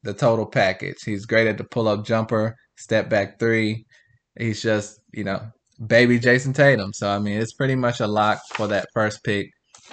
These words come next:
You know, unless we get more news coming in the next few weeks about stuff we don't wanna hear. I, I didn't like the fact that he didn't wanna talk to any other team than the number one team.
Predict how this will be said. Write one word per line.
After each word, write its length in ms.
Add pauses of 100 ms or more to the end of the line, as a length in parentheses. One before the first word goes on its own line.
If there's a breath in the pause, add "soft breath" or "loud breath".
(140)
You 80
know, 160
unless 300
we 100
get 240
more 240
news 400
coming 320
in 140
the 60
next 320
few 220
weeks 440 (640)
about 500
stuff 300
we 80
don't 160
wanna 180
hear. 320
I, 140 (100)
I 140
didn't 240
like 180
the 80
fact 360
that 160
he 120
didn't 300
wanna 400 (180)
talk 260
to 120
any 240
other 180
team 400
than 160
the 80
number 240
one 160
team. 420